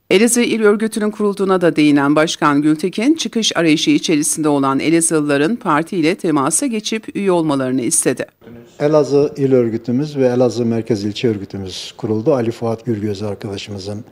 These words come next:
Speaker 2: başkanlığında emekçi arkadaşlarımızın yönetimde olduğu bir il yönetimi, güven veren bir il yönetimi. Ben, e, Türkiye için bir çıkış arayışı içerisinde olan bütün Elazığlı, e,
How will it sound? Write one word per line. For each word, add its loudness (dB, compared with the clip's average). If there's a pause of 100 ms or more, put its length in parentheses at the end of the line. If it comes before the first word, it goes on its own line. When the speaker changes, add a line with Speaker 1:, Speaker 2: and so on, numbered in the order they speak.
(460)
Speaker 2:
başkanlığında -4
emekçi -2
arkadaşlarımızın -6 (320)
yönetimde -2
olduğu -6
bir -12 (340)
il 0
yönetimi, 2
güven 2
veren -8
bir -10
il -8
yönetimi. -6 (640)
Ben, 2 (100)
e, 2 (120)
Türkiye 2
için -4 (140)
bir -8
çıkış -6
arayışı 0
içerisinde -6
olan -4
bütün -6 (520)
Elazığlı, 2 (140)
e, -6